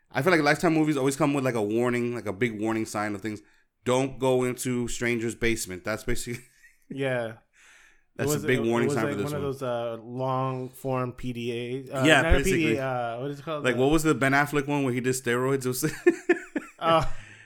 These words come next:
Speaker 1: those, like, those made for T V dramas where they're
Speaker 2: movies,
Speaker 1: basically
Speaker 2: yeah.
Speaker 1: giving you a big message. You know, don't do drugs. Don't, you know, where's Katie getting the money? Like, you know, that's <laughs> so yeah. It,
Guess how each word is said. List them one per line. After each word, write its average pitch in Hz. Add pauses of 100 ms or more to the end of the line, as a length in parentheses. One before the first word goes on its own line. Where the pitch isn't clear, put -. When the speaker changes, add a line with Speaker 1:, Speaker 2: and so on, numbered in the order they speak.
(160)
Speaker 1:
those, 135
like, 131
those 123
made 135
for 135
T 127
V 123
dramas 117
where 110
they're 110
Speaker 2:
movies, 117
Speaker 1:
basically 127
Speaker 2:
yeah. 135
Speaker 1:
giving 123
you 113
a 101
big 104
message. 110
You 110
know, 101
don't 101
do 107
drugs. 101
Don't, 98 (520)
you 117
know, 101
where's 127
Katie 120
getting 107
the 98
money? 90
Like, 101
you 123
know, 127
that's 135 (800)
<laughs> -
so 127
yeah. 110
It, 110